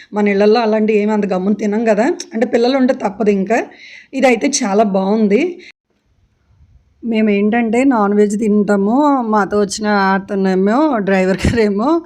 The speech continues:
ఆ, నాన్ వెజ్ తిండు, వెజ్ అనమాట. ఆయనకేమో వెజ్, ఆ, ఫ్రైడ్ రైస్ ఏదో ఆర్డర్ చేసాము. తర్వాత పన్నీర్ ఒక కర్రీ ఆర్డర్ చేసాము. మేమైతే కనుక ఇలా దిండిగల్ బిర్యానీ, ఒకటి మటన్, ఒకటి చికెన్ ఆర్డర్ చేసాము. చాలా బాగుందండి. ప్రైస్ కూడా చాలా బాగుందిలేండి,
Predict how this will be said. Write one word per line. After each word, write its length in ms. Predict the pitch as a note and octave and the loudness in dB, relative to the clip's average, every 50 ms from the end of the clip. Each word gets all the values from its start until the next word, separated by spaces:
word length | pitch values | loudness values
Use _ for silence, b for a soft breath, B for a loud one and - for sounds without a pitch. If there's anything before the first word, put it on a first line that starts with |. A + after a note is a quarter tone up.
| B B B B B B - | B B B B B B -4
ఆ, 100 | G3+ G3 | -2 0
నాన్ 280 | F#3+ F#3+ F#3+ F#3+ F#3 F#3+ | 2 2 2 2 2 2
వెజ్ 180 | G#3 G3+ G3+ | 0 0 0
తిండు, 240 | - G#3+ F#3+ G3 G#3 | -2 -2 0 0 2
వెజ్ 320 | G#3+ G#3+ G3 F3+ E3+ E3+ G#3 | 2 2 2 2 2 0 2
అనమాట. 340 | G#3 G3 F#3+ F#3 E3+ - | 2 2 2 0 0 0
ఆయనకేమో 640 | G#3 C4 C#4+ C#4 A#3+ A3 G#3+ G#3+ - G3+ G3 G3+ A3 | 0 0 2 0 0 0 -2 -2 -2 -2 -2 0 0
వెజ్, 640 | G#3+ G3+ F#3+ F3 E3+ F3+ F#3+ G#3+ G#3+ G#3 G#3 G3 - - - - - | 0 0 0 -2 -2 -2 -2 0 0 2 0 -2 -4 -8 -12 -14 -8
ఆ, 380 | - G3+ G3 G3 G3 G3 F#3+ F3+ F#3 | -6 -4 -2 0 0 0 -2 -2 -2
ఫ్రైడ్ 280 | - A#3+ G#3+ G3+ G3+ G3 | -2 0 0 2 2 2
రైస్ 220 | A3 A3+ G#3+ A#3+ | 0 0 0 0
ఏదో 160 | A3+ G3 G#3 | 0 0 2
ఆర్డర్ 300 | A3+ G3+ F#3 F#3+ F3+ G3 F#3+ - | 2 2 0 0 -2 -4 -2 -2
చేసాము. 440 | G#3 F#3+ F#3+ G#3 F#3+ F#3 G#3 C#4 E4+ | -2 -2 0 -2 -2 0 2 2 2
తర్వాత 380 | D#4+ D#4 A#3+ A3+ A3 G#3+ A3 A#3 | 2 2 2 2 2 0 0 -6
పన్నీర్ 760 | G#3 - A#3+ G3 F#3 G3 G3+ G3+ G3 G#3 G#3 G3+ G3 F#3 F#3+ - - _ _ _ - | -8 -6 -4 -4 -2 -2 -2 -2 0 0 0 0 -2 -4 -8 -12 -18 _ _ _ -20
ఒక 380 | - - - - A3+ A3 G#3 G3 | -20 -20 -12 -8 -4 -2 -2 -2
కర్రీ 320 | G3+ - G3+ F#3 F#3+ G3+ | -2 -4 -4 -2 0 0
ఆర్డర్ 280 | G#3 G3 F#3 F3 F#3+ F#3+ - G#3 | 0 -2 -2 -4 -6 -10 -8 -10
చేసాము. 440 | F#3 - - - F#3+ A3 D4+ F4 F4 B B B B B B B | -10 -10 -8 -8 -6 -2 -2 -4 -4 B B B B B B B
మేమైతే 480 | G#3+ A3 G#3+ G#3+ G3+ F#3+ F#3+ G3 A3 G#3 | -4 -2 0 0 0 0 -2 -2 -2 -2
కనుక 280 | G#3+ G#3 G#3 G#3 - | 0 -2 -2 -2 -2
ఇలా 380 | F4+ G4 F#4+ F4 C#4+ A3+ A#3+ A3+ | -2 0 2 0 0 2 0 0
దిండిగల్ 420 | G3 G#3+ G#3 G3+ F#3+ G#3 G#3 G3+ | 0 0 -2 0 -2 -2 -4 -2
బిర్యానీ, 380 | F#3+ G#3 G3+ G#3 G#3 G#3 B3+ C#4+ | -2 -2 -2 -2 -2 -2 -2 -2
ఒకటి 360 | C4+ G#3+ - A3 G3 G3+ A3+ | -4 -6 -6 -8 -8 -6 -6
మటన్, 380 | G3+ G#3+ G3+ F#3+ G3 G#3+ A3+ B3+ | -4 -4 -4 -4 -6 -6 -6 -4
ఒకటి 320 | D4 C#4+ G#3 A#3 G#3+ A3+ | -4 -4 -4 -4 -6 -8
చికెన్ 340 | G3+ - A3 - G#3 G#3 G#3+ | -8 -8 -10 -8 -6 -6 -6
ఆర్డర్ 320 | A3 G#3 G3+ G3 G3 G3+ G3+ G#3+ | -4 -4 -6 -6 -6 -8 -6 -6
చేసాము. 400 | G#3 F#3 - G#3 G3 G3 A#3 C#4+ C#4+ - A#3 | -6 -6 -6 -8 -6 -6 -6 -6 -6 -6 -8
చాలా 180 | F#3 F3+ G3 | -8 -6 -8
బాగుందండి. 720 | F#3 F3+ F#3 F3+ F#3+ G3+ A3 A3+ G#3+ G#3 G3 G3+ C#4+ D4 B B B B B B - | -6 -6 -6 -6 -6 -6 -4 -4 -4 -4 -4 -4 -6 -6 B B B B B B -8
ప్రైస్ 260 | - C#4 D4 D4+ C#4+ | -6 -4 -4 -4 -4
కూడా 180 | G3 A#3+ A3 A#3+ | -4 -4 -4 -2
చాలా 280 | A#3 A#3+ G#3 G3 G3+ | -2 -2 -2 -2 -2
బాగుందిలేండి, 640 | G3 F#3+ F#3+ F3+ F#3 G3 F#3+ F#3+ F#3 F3 F3+ G3 B3 | -2 -2 -4 -4 -4 -4 -4 -4 -4 -6 -6 -6 -6